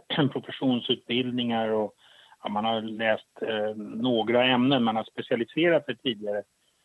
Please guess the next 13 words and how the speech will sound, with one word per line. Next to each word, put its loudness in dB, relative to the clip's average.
Om 0
man 4
går 6
längre 6
tillbaka 2
i -6
tiden -2
så -12
kan -10
man -8
säga -4
att -8
en -2